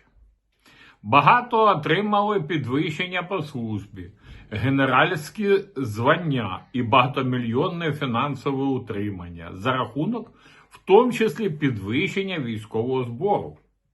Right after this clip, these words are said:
з нас з вами, з платників податків. А ще вони наживаються на примусовій мобілізації, монетизують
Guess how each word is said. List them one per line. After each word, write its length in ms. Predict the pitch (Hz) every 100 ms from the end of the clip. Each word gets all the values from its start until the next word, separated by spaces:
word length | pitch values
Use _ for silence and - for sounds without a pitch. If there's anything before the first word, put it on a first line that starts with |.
| _ _
з 140 | 151
нас 340 | 202 240 156 110
з 40 |
вами, 400 | 135 175 127 87
з 80 | 85
платників 800 | _ 123 120 113 117 117 104 101 - _ -
податків. 600 | 156 165 107 - - 62 _ _ - - - -
А 160 | 131
ще 240 | 131 - 196
вони 320 | 240 170 110
наживаються 840 | 110 123 117 135 143 185 156 156
на 160 | 147 147
примусовій 960 | 143 127 127 143 135 - 143 160 160 147
мобілізації, 1200 | 120 110 120 143 147 143 165 160 113 - - - _ _ - - - -
монетизують 1200 | 101 139 165 170 185 160 139 190 196 190 185 170